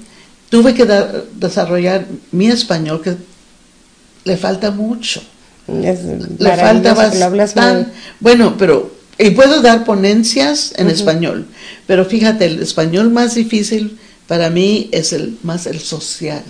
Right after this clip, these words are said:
Speaker 2: Mm, ok.
Speaker 1: Porque el, el, para una ponencia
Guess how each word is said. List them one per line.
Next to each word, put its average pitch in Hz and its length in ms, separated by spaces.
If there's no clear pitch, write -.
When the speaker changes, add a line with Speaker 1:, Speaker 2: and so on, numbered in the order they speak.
Speaker 2:
Mm, 185 640
ok. 170 60
Speaker 1:
Porque 165 840
el, 165 320
el, - 560
para 160 220
una 220 180
ponencia 214 480